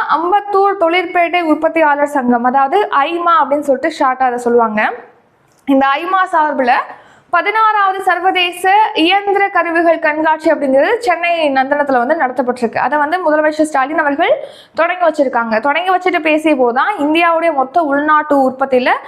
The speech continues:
சாரி, மொத்த ஜி டி பி இருக்கு இல்லையா, ஜி டி பி வளர்ச்சியில வந்து உற்பத்தி துறையோட பங்கு இருக்கும் இல்லையா,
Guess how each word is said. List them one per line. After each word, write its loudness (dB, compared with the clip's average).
சாரி, -2
மொத்த 2
ஜி 0
டி 2
பி 0
இருக்கு 0
இல்லையா, 2
ஜி 0
டி 0
பி 2
வளர்ச்சியில 0
வந்து 0
உற்பத்தி -2
துறையோட 2
பங்கு -2
இருக்கும் 0
இல்லையா, 0